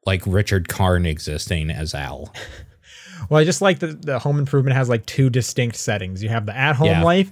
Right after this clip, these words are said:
Speaker 2: and you have, like, the home and you have the actual Home Improvement T V show, and there'd be
Speaker 1: Yeah.
Speaker 2: a fun back and forth that they'd be able to play with that.
Speaker 1: Yeah,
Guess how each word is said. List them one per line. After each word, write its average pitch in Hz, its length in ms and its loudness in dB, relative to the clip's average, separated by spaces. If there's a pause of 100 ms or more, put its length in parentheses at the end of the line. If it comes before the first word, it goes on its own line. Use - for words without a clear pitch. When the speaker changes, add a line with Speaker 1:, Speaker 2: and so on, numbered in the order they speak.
(220)
Speaker 2:
and 135 100 0
you 139 60 4
have, 127 300 2
like, 123 180 4
the 117 340 2
home 131 320 2
and 123 280 -2
you 131 140 -2
have 127 180 2
the 139 80 2
actual 127 380 2
Home 127 200 2
Improvement 117 540 -2
T 127 160 0
V 110 140 0
show, 90 360 -6 (340)
and 131 100 -2
there'd 131 120 2
be 131 80 2
Speaker 1:
Yeah. 127 160 4
Speaker 2:
a - 20 -2
fun 139 220 4
back 123 280 2
and 120 120 -2
forth 120 360 4
that 107 120 -4
they'd 107 160 -4
be 110 100 -2
able 107 140 -2
to 101 120 -4
play 107 280 -4
with 98 160 -8
that. 87 300 -16 (1900)
Speaker 1:
Yeah, 104 400 2